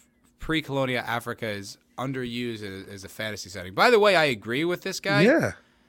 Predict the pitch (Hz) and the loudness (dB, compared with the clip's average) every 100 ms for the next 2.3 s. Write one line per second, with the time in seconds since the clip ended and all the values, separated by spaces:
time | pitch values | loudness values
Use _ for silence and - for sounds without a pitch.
0 | _ _ _ 107 127 160 165 147 - 143 | _ _ _ -6 0 2 2 0 0 2
1 | 139 127 117 113 101 107 107 104 120 123 | 2 -2 -2 -4 -6 -10 -10 -2 -2 -2
2 | 127 127 117 | -2 -2 -2